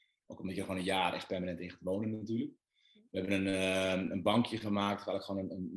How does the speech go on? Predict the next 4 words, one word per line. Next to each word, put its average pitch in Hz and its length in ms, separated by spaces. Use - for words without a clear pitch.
een, 98 140
een 98 160
zitgedeelte, 104 880
ehm, 92 880